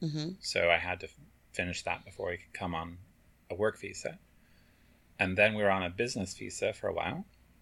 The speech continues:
Speaker 2: because I used to be a programmer, so I was doing freelance programming.
Speaker 1: Mm-hmm.
Speaker 2: And then we switched to a student visa.
Speaker 1: Mm-hmm.
Speaker 2: And then we switched to a professor visa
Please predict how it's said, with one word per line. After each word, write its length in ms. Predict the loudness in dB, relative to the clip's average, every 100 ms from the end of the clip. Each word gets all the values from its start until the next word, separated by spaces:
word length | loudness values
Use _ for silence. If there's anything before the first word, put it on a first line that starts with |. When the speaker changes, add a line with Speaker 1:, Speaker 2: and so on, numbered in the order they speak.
| -20 -20 -14
Speaker 2:
because 300 | -10 -6 2
I 80 | 4
used 260 | 2 -4 -8
to 80 |
be 80 | -6
a 80 | -6
programmer, 580 | 0 2 4 2 0 -6
so 200 | -4 -2
I 60 | 0
was 180 | -2
doing 240 | -4 -6 -6
freelance 420 | -2 -2 -2 -8
programming. 480 | -4 -2 -2 -6 -10 -16 _ _ -2
Speaker 1:
Mm-hmm. 380 | 0 0 0 -2 -6 _ -12 -4
Speaker 2:
And 200 | 2 4
then 160 | 4
we 120 | 2
switched 340 | 2 -2 -2 -2
to 80 | -2
a 40 |
student 380 | -2 -2 -2 -2
visa. 380 | -4 -4 -6 -8 -16 _ -20 _ -10
Speaker 1:
Mm-hmm. 380 | -6 -4 -2 -4 -4 -10 -20 -20 _ -8
Speaker 2:
And 200 | -2 2
then 220 | 2 2
we 120 | 2
switched 400 | 0 0 0 0
to 160 | 0 -2
a 60 | -2
professor 580 | -6 2 2 4 0
visa 420 | 0 -2 -2 -4